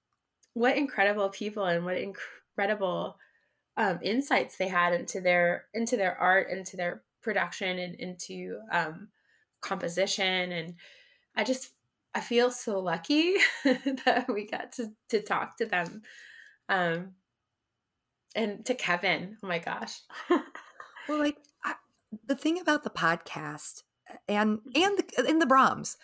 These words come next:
Speaker 2: they're all rolled into the same kind of, well, impetus or, or movement, which is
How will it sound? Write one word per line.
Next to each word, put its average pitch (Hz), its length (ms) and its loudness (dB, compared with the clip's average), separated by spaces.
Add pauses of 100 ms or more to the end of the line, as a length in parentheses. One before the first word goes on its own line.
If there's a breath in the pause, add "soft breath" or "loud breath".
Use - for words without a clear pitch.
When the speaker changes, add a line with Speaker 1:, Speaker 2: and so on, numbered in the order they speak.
(320 soft breath)
Speaker 2:
they're 247 160 6
all 277 220 6
rolled 262 240 4
into 233 180 6
the 208 80 2
same 185 260 0
kind 196 220 0
of, 165 400 2 (1400)
well, 180 280 -10
impetus - 560 2 (100)
or, 185 300 6
or 165 460 8 (580)
movement, 233 640 6 (100)
which 185 240 0
is - 340 2